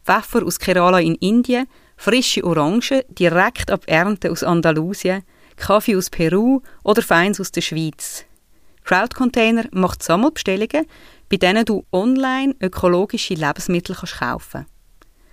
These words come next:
Du siehst auf crowdcontainer punkt c h, wann welcher Bestellzeitraum endet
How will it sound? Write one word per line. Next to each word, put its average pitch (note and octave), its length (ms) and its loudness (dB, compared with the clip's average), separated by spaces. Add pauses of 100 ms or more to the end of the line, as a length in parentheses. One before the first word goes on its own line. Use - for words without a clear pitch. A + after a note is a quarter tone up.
(200)
Du G3+ 140 -4
siehst A#3+ 440 2
auf - 140 -14
crowdcontainer G#3+ 760 0
punkt - 300 -4
c F#3 140 0
h, A3 200 2
wann E3+ 500 2
welcher F#3 280 0
Bestellzeitraum A#3+ 880 -2
endet G3 420 -2